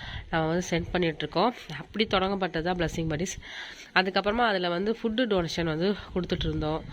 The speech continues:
நம்ம மளிகை ஜாமான் டொனேஷன், அதுக்கு அடுத்தது எதுனாலும் நீங்க இப்ப ஏதாவது சின்ன பிள்ளைங்களுக்கு ஏதாவது கொடுக்கணும், ஸ்கூல் பேக்கு, ஸ்டேஷ்னரி, ஏதாவது உங்களால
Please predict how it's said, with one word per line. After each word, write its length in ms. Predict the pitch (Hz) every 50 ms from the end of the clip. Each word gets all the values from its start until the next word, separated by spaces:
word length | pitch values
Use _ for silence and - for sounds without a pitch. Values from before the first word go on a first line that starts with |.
| - - - - - - - -
நம்ம 160 | 165 160 160
மளிகை 420 | 160 160 160 165 180 190 190 180 170
ஜாமான் 300 | 170 156 156 156 151 147
டொனேஷன், 480 | 147 147 151 151 151 - 160 156 156 151 - - -
அதுக்கு 280 | - 160 151 156 - 156
அடுத்தது 460 | 156 151 - - 165 175 202 233 - - - - - - - - -
எதுனாலும் 560 | - 190 196 214 254 254 247 233 233 240 202 185
நீங்க 180 | 190 180 175
இப்ப 160 | 170 165 175
ஏதாவது 200 | 165 165 175 185
சின்ன 220 | 180 - 190 196 190
பிள்ளைங்களுக்கு 320 | 185 190 180 170 165 156
ஏதாவது 280 | 160 156 165 160 160 170
கொடுக்கணும், 340 | - 170 165 - 165 160 160
ஸ்கூல் 320 | 156 - - 180 170 170
பேக்கு, 280 | 160 160 156 151 160 151 156 -
ஸ்டேஷ்னரி, 600 | 165 160 - - - 165 156 151 151 160 156 - - - - - - - - -
ஏதாவது 460 | - 170 175 185 220 240 262 262 240 202
உங்களால 600 | 190 196 214 220 233 233 226 240 254 226 175